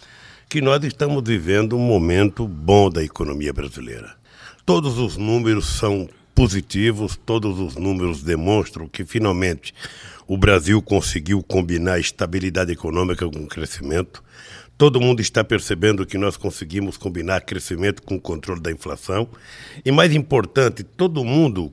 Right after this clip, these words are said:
conseguiu perceber que nós estamos fazendo o crescimento das exportações, o crescimento das importações e o crescimento do mercado interno. O que é que me indica esse número agora de quatro ponto três do primeiro trimestre?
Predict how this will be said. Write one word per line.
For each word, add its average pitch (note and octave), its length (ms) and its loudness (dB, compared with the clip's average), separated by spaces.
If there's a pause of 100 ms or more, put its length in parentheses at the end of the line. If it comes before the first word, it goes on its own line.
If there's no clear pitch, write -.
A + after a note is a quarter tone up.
(120)
conseguiu A#2 640 0
perceber G2 580 0
que A#2+ 160 -6
nós C3 160 0
estamos C3 360 -2
fazendo G#2+ 540 2 (380)
o G#2+ 100 -8
crescimento A#2+ 600 0
das A#2 180 2
exportações, A2 800 -2
o A2+ 80 0
crescimento A#2 560 -2
das G#2 180 0
importações G2+ 800 0 (380)
e C3+ 100 2
o C#3+ 60 2
crescimento C#3 640 -2
do C3 140 -6
mercado A#2 420 -4
interno. D#2 540 -4 (320)
O D#3+ 100 -4
que G#3+ 140 0
é G3+ 60 2
que F3+ 140 -2
me E3 120 0
indica B2+ 500 0
esse A2 320 0
número A2 360 0
agora G2+ 340 0
de F#2 140 -6
quatro A2+ 340 -2
ponto G#2 320 -6
três G#2+ 300 -2
do G2 100 -6
primeiro G#2+ 380 -4
trimestre? E2+ 580 -12